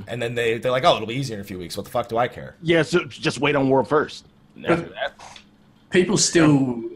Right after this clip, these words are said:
Speaker 3: people still do that with, like, gear and stuff. They're like,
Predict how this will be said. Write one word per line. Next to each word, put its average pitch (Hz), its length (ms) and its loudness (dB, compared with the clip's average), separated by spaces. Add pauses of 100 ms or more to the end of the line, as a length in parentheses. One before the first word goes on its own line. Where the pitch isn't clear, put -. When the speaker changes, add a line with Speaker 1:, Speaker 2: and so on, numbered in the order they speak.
(140)
Speaker 3:
people 175 240 0
still 151 240 0
do 127 200 2
that 113 160 2
with, 110 120 -2
like, 107 220 -4
gear 117 240 2
and 98 100 -2
stuff. - 300 -4
They're 123 120 -2
like, 113 300 0